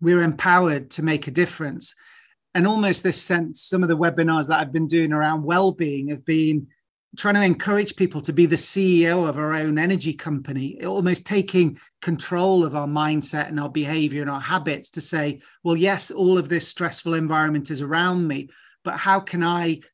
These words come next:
take control of some of the choices in, in my life and, and, and move from there?" So this is, this is part of the context that we're trying to deal with. But basically, when we think about our brains wanting to stay safe and do what we've always done and, and,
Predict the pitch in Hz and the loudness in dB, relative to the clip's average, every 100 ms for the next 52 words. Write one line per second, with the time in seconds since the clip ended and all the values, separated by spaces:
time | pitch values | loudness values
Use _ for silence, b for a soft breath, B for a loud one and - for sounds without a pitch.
0 | - 190 190 190 160 - 190 185 156 - | -6 -2 -2 0 -4 0 0 2 0 0
1 | 202 185 160 156 196 185 - 170 151 143 | -2 0 -2 -4 0 0 0 -2 -2 -4
2 | 147 175 151 147 143 139 139 139 151 160 | -6 -6 -2 -2 -2 -2 -4 -4 -8 -10
3 | 147 - 151 156 156 151 156 143 - 147 | -10 -6 -6 -6 -4 -2 0 -2 -4 -6
4 | 147 147 139 - 165 165 B B B 202 | -4 -2 -4 -4 -6 -6 B B B -4
5 | 214 233 190 - 208 220 - 220 202 175 | -4 -4 -8 -4 -4 -4 -6 0 0 0
6 | 147 151 - 196 190 165 - - 170 175 | -4 -8 -4 -4 -4 -6 -8 -10 -8 -8
7 | 160 170 147 139 180 196 175 139 127 - | -6 -2 -2 2 4 6 4 0 -6 -10
8 | 175 170 190 208 - 190 165 143 127 b | -10 -4 -2 -2 -2 -4 -4 -4 -4 b
9 | b b b _ 165 180 180 - 214 220 | b b b _ 0 2 2 0 -6 -4
10 | 208 175 170 165 170 165 131 160 175 175 | -2 4 4 4 2 0 0 0 2 2
11 | 175 160 143 - 160 170 156 - 156 160 | 2 -2 -4 -8 -4 0 0 -2 -4 -4
12 | - 185 156 139 - 175 147 - 156 151 | -2 0 -2 -2 0 0 0 0 0 6
13 | 180 175 160 156 165 160 147 139 180 170 | 6 6 2 0 2 2 0 -2 -2 0
14 | 170 147 147 - 156 151 | 0 0 -2 -4 -4 -4